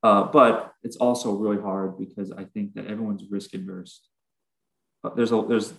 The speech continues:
I feel like once you get a good job in the golf industry, you keep it forever. So there's not a lot of change,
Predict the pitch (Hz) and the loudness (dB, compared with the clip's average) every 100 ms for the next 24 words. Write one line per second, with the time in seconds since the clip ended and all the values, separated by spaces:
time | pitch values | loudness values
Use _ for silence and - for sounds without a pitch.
0 | - 110 - 120 107 107 113 - 117 110 | -12 -12 -4 0 2 2 -2 -4 -4 -2
1 | 104 113 98 - 104 104 104 104 101 101 | -2 -2 -4 2 4 6 4 0 -4 -2
2 | 101 - 101 - 101 - - 110 - - | -4 -4 -8 -8 -8 -8 -6 -8 -8 -4
3 | 101 101 98 101 98 - 95 98 95 - | -2 -2 -2 -6 -8 -6 -6 -4 -8 -6
4 | 107 104 104 101 98 - - 101 101 - | -2 0 2 0 -2 -6 -4 -2 -2 -6